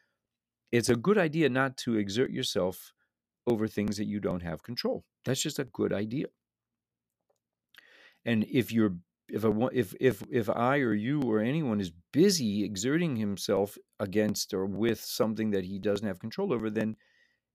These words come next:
it just hamstrings him. It, it, it, um, it really disables a person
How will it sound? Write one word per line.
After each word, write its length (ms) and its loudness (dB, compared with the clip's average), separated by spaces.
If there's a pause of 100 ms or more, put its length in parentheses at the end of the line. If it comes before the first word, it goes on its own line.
(140)
it 160 2
just 280 2
hamstrings 640 -2
him. 160 -8
It, 180 -8
it, 180 0 (1400)
it, 320 0
um, 580 2 (920)
it 140 2
really 460 -4
disables 640 -2
a 80 -6
person 600 -10